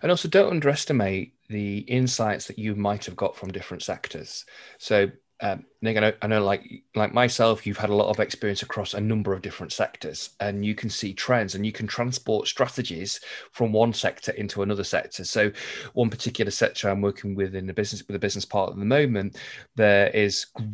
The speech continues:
great opportunities for disruption. And some of the strategies that we would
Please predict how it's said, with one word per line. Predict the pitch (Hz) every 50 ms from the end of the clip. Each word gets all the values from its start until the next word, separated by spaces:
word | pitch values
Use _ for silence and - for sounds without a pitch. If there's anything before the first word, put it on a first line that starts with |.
| 110
great | 113 127 127 123 120
opportunities | 110 110 - - - - 113 104 95 - - -
for | - 101
disruption. | - 90 - - 165 165 - - - 104 95 90 90 90 90 _ _ _ -
And | 110 104
some | - - - - 160 160 160
of | 151 143
the | 135 131
strategies | - - - 147 135 - - - - - 220 208 -
that | - - 214 -
we | 113 120 120 123 131 135 143 131
would | 120 120 120 123 117 107